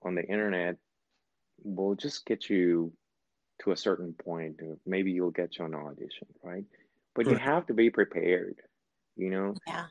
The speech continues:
Speaker 1: Um, who cares if you look amazing if you can't say one line, you know?
Speaker 3: That's
Speaker 1: Um,
Speaker 3: true.
Speaker 2: That's true.
Speaker 1: and, uh, and so you always, you don't always,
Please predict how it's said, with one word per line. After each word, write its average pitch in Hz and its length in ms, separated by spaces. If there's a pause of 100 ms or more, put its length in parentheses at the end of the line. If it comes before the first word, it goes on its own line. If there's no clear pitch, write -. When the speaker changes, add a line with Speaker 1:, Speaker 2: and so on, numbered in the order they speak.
(100)
Speaker 1:
Um, 90 360 (600)
who 131 260
cares 117 500
if 95 140
you 95 120
look 101 300
amazing 95 580
if 92 140
you 98 100
can't 107 340
say 110 180
one 110 340
line, 117 360 (300)
you 87 120
know? 87 240 (580)
Speaker 3:
That's 180 200
Speaker 1:
Um, 160 240
Speaker 3:
true. 175 100 (120)
Speaker 2:
That's - 160
true. 117 340 (600)
Speaker 1:
and, 92 360
uh, 87 520
and 92 160
so 90 440
you 98 220
always, 98 420 (1120)
you 104 160
don't 117 220
always, 98 1000